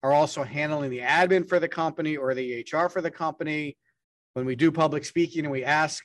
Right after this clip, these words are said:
everyone, "Well, how many people do you have in marketing?" Lots of times the answer is half a person. I don't know if it's the left half or the right half or the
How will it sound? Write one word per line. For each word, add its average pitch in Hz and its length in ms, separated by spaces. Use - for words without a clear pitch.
everyone, 143 520
"Well, 127 120
how 151 140
many 170 180
people 160 300
do 143 80
you 139 80
have 143 260
in 139 80
marketing?" 170 520
Lots 143 220
of 147 60
times 139 300
the 135 100
answer 127 300
is - 80
half 156 280
a 165 60
person. 156 640
I 175 140
don't 131 140
know 131 60
if 113 100
it's - 120
the 127 100
left 151 260
half 151 180
or 127 80
the 107 80
right 175 220
half 180 400
or 117 80
the 110 180